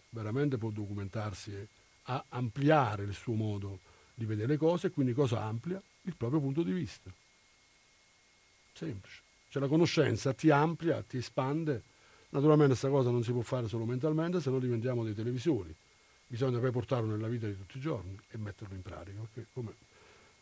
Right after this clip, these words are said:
noi diciamo spesso, il vero filosofo è colui che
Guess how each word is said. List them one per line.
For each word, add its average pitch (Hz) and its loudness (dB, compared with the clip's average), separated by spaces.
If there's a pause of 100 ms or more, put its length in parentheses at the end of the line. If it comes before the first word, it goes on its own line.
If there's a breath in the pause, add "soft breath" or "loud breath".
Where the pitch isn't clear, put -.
(120)
noi 123 0
diciamo 139 2
spesso, 117 -2
il 127 0
vero 123 2
filosofo 123 0
è 123 -2
colui 120 -2
che 98 -6